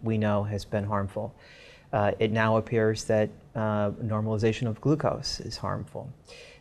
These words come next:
Uh, now we're worried about sedation in the I C U. And he made the point that we should be open-minded enough to, uh, look at your evidence and question fluid boluses,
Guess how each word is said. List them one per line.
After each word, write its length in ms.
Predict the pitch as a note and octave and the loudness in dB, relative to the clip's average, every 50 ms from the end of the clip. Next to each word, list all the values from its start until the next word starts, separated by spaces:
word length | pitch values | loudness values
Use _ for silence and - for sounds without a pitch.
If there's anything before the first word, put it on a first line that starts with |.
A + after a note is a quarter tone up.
| - - | -2 2
Uh, 160 | G#2 G2 G2+ - | 2 2 2 2
now 240 | G#2 A2 A2 A2 A2+ | 2 2 2 4 4
we're 120 | A2+ A2 | 4 4
worried 260 | G#2+ G#2+ A2 A2+ A2 | 4 4 4 4 4
about 400 | A2 G2 A2 G#2+ G#2+ A2 G2+ - | 4 4 4 6 6 4 2 0
sedation 640 | - - - - A2 G#2 B2 B2+ B2 - - G#2+ G2 | -4 -4 -2 2 6 6 6 6 6 2 -2 -4 -2
in 80 | F#2+ F#2+ | -2 -2
the 140 | F#2+ G2 | -2 -2
I 100 | G2 G2+ | -4 -4
C 180 | G2+ - - G#2+ | -4 -6 -6 -4
U. 300 | G2+ G#2 G#2 G2+ G#2 C3+ C3+ - | -4 -2 -4 -4 -6 -8 -8 -6
And 140 | A2+ G2+ | -4 -2
he 80 | A#2 C3+ | 0 2
made 240 | C3+ C#3 C3+ C3 B2+ | 2 2 2 0 0
the 60 | - | -4
point 520 | - - D3+ C3 A2+ G2+ G2+ G#2 - D#3+ B2+ | -2 2 4 4 4 4 2 -2 -4 -2 2
that 220 | A#2+ G#2+ G#2+ F#2 | 2 4 4 2
we 100 | G#2+ A2+ | 0 -2
should 200 | G#2 - - G2+ | -2 -2 -2 0
be 100 | G#2+ G#2+ | 2 4
open-minded 640 | A2+ B2 B2 B2 G#2+ G#2+ A2+ A#2 B2+ D3 D3 A2+ F#2 | 6 6 6 4 2 2 2 2 2 2 2 2 2
enough 420 | F#2 F2+ F2+ F2 G2 - - - - - - - - - - - - - - - | 2 0 0 -2 -4 -6 -10 -14 -20 -20 -20 -20 -20 -20 -20 -20 -20 -20 -20 -14
to, 440 | - - B2+ A2+ A2 G#2 G2+ G2+ G#2 - | -6 -2 0 0 2 2 0 0 -2 -2
uh, 300 | A2+ G#2+ G2+ G2 G2 - - - - - _ _ _ - | 0 0 0 0 -2 -4 -6 -10 -16 -20 _ _ _ 0
look 220 | C3+ B2+ C3 - | 2 2 4 4
at 80 | E3 B2+ | 2 4
your 160 | B2+ A#2+ G#2+ | 4 4 6
evidence 520 | G2 F#2 F2+ G2 F#2 F#2+ F#2+ - - - - - - - - _ _ _ _ - - _ - - - _ - - - - | 4 4 2 0 -2 -2 -4 -4 -8 -10 -12 -18 -20 -20 -20 _ _ _ _ -20 -20 _ -20 -20 -20 _ -20 -12 -6 -2
and 360 | A#2 G#2 G2+ G#2 G2+ G2+ G#2 | 0 0 0 0 -2 -4 -6
question 680 | - - - D3+ D3+ D3+ - - - - F2 F#2+ G#2+ A#2 - - - _ _ _ - - - - - - - - - _ _ _ - | -4 0 0 0 2 0 -2 -6 -6 -6 -6 -6 -8 -10 -12 -16 -20 _ _ _ -20 -20 -20 -20 -20 -20 -20 -20 -20 _ _ _ -16
fluid 420 | - - C3 A#2+ B2 B2+ A#2+ A2+ | -8 -2 2 4 4 4 4 4
boluses, 800 | G2+ A2+ G#2 G2+ G2+ G#2+ G2+ - - G#2+ G2+ G2 - - - - | 2 2 2 4 2 2 0 0 0 0 0 0 -2 -4 -6 -8